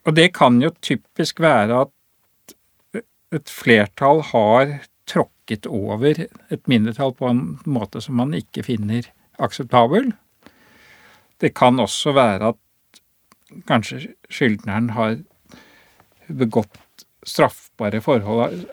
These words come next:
som er såpass alvorlige at man mener denne skyldneren fortjener ikke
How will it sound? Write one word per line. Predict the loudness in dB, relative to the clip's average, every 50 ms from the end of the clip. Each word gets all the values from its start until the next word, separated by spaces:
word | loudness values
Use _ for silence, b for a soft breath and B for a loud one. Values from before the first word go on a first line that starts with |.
| -20 -20 _ _ -8
som | -4 -2 0
er | 0 0
såpass | -2 -4 -6 -6 _ -8 -6 -4 -2
alvorlige | 0 0 2 0 0 -2 -2 0 0 0 2 0 0
at | -2 _ _ _ _ _ -20 -20 -18 -18 -18 -10 -4 -2
man | -2 0 2
mener | 0 0 -2 -4 -6 -8 -10 -16 _ _ _ _ _ 0
denne | 0 0 0 0
skyldneren | 0 -2 0 -2 -4 -4 -4 -6
fortjener | -6 -8 -6 -4 -6 -6 -6 -8 -10 -10 -10
ikke | -8 -6 -6 -6